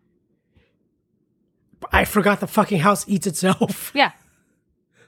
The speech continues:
Speaker 1: Like,
Speaker 2: And
Speaker 1: I
Speaker 2: I
Speaker 1: for-,
Speaker 2: still
Speaker 1: like, I
Speaker 2: am
Speaker 1: forgot.
Speaker 2: surprised when her mom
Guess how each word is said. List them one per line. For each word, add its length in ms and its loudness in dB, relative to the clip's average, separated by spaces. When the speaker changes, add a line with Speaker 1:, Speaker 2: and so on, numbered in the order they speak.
Speaker 1:
Like, 100 6
Speaker 2:
And 80 4
Speaker 1:
I 80 4
Speaker 2:
I 40 0
Speaker 1:
for-, 120 2
Speaker 2:
still 320 4
Speaker 1:
like, 140 4
I 100 4
Speaker 2:
am 80 4
Speaker 1:
forgot. 380 2
Speaker 2:
surprised 480 2
when 100 -8
her 140 -4
mom 400 0